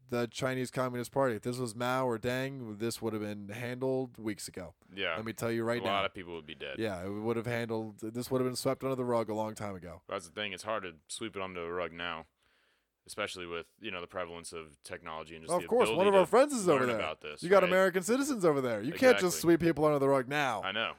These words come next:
Speaker 1: You can't do it now. You actually have foreign correspondents in Hong Kong. You've
Speaker 2: That's
Speaker 1: got
Speaker 2: right.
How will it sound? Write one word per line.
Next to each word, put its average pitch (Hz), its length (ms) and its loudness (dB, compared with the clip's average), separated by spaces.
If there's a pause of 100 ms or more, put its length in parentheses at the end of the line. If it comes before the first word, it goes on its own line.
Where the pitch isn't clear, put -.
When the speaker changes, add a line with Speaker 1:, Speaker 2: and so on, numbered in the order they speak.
(120)
Speaker 1:
You 123 80 -8
can't 170 280 0
do 160 160 4
it 139 100 2
now. 131 360 -2
You 147 200 -2
actually 123 380 -2
have 120 200 -4
foreign 143 420 -8
correspondents 143 760 -4
in 117 140 -6
Hong 113 240 -8
Kong. 101 240 -8
You've 143 140 -6
Speaker 2:
That's 170 60 4
Speaker 1:
got 131 140 4
Speaker 2:
right. 95 140 -2